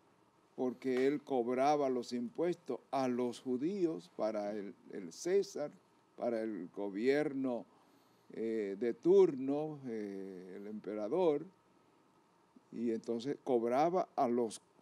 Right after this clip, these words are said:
a sus conciudadanos, cobraba, eh, que era un acto de, eh,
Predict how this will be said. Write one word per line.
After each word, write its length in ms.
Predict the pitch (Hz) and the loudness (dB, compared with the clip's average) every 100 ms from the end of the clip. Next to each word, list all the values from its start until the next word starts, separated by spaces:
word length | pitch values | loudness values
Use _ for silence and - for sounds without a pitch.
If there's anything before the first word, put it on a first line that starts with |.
| - | -4
a 140 | 120 | -4
sus 380 | - - 247 202 | -4 -2 -2 -2
conciudadanos, 1120 | - 151 147 - 208 190 131 131 139 170 190 | 0 0 0 -2 4 4 4 2 2 0 -6
cobraba, 800 | - 127 107 117 117 131 170 208 - _ _ _ _ _ _ _ _ _ _ - | -2 -2 0 0 2 2 0 -4 -6 _ _ _ _ _ _ _ _ _ _ -10
eh, 560 | 123 120 113 107 95 85 - - | -2 2 2 0 -4 -12 -16 -4
que 260 | 147 147 151 | 4 6 6
era 260 | 156 143 | 6 4
un 320 | 143 147 143 | 4 0 2
acto 840 | 139 143 135 _ - 147 139 139 - | 4 4 2 _ 0 2 4 2 0
de, 600 | 127 127 123 120 113 110 - - - - - | -4 0 2 2 0 -2 -8 -20 -18 -18 -10
eh, 840 | 107 104 85 69 65 57 50 52 | -6 -4 -4 -6 -8 -10 -12 -12